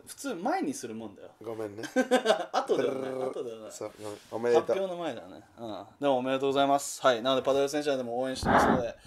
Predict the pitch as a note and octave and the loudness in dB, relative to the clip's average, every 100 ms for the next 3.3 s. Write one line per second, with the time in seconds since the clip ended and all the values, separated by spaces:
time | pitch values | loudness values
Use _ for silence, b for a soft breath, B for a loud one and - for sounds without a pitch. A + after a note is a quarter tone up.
0 | B B B B - B2 - A#2 A2+ A#2 | B B B B 2 2 0 -10 -8 -6
1 | B2+ A#2 C3 B2+ A#2+ - A#2+ G#2+ - A2+ | -6 -4 -4 -2 -4 -2 -4 -6 -12 -14
2 | A2 G#2+ G#2 A#2 A2 A2+ G#2+ G#2+ G#2 A2 | -14 -12 -14 -12 -10 -10 -10 -12 -12 -16
3 | G2+ G2+ | -12 -12